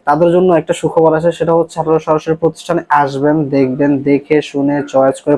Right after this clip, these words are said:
পছন্দ করে তারপর অর্ডার করতে পারছেন, ঠিক আছে। দেখে যদি পছন্দ না হয়, কোনো সমস্যা নাই, আপনারা দেখবেন, ঘুরে দেখে গেলেন, আমাদের প্রতিষ্ঠান দেখে গেলেন, ঠিক আছে। তো এখানে বিভিন্ন মালামালি কিন্তু পেয়ে যাবেন। তো সকলে ভালো থাকবেন।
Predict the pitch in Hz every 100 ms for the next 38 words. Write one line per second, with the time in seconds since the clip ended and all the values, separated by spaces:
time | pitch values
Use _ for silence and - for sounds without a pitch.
0 | 147 135 - 185 180 208 240 294 _ _
1 | _ 147 143 139 131 131 135 127 123 127
2 | 123 117 - 123 120 _ _ _ _ _
3 | _ - 208 - 139 139 156 170 180 180
4 | 170 165 175 175 170 160 175 226 - _
5 | 156 165 165 165 165 175 196 165 151 143
6 | 139 139 143 147 143 139 143 139 143 131
7 | 139 143 147 _ _ - 131 139 139 143
8 | 139 - 139 135 135 131 135 139 139 _
9 | _ _ _ - 196 214 - 240 - -
10 | 151 190 185 156 151 170 196 185 160 156
11 | 156 151 147 147 - 269 - _ 160 139
12 | 123 123 139 - _ _ _ _ - -
13 | 185 226 214 170 185 190 151 147